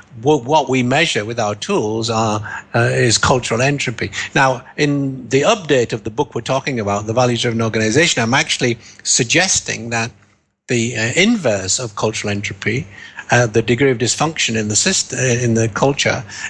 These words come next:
i-, is actually well-being, and, uh, and we can actually measure well-being in an organization now. And that new, that book, that version, the second version of that book,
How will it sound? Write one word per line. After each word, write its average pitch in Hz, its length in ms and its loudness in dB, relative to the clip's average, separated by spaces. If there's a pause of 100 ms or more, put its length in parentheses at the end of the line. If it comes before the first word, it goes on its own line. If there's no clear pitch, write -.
(120)
i-, - 20 2
is 151 260 4
actually 160 380 0
well-being, 127 580 0
and, 123 100 -2
uh, 123 200 0
and 135 260 -6
we 131 80 0
can 147 160 -2
actually 143 460 0 (280)
measure 151 560 2
well-being 131 800 0
in 104 120 -8
an 104 180 -6
organization 104 840 0
now. 95 200 2
And 110 140 2
that 147 220 2
new, 127 260 0
that 143 340 0
book, 117 340 -2
that 143 180 0
version, 123 480 -2
the 110 80 -6
second 131 340 -4
version 135 340 -2
of 101 100 -8
that 104 200 -6
book, 98 160 -6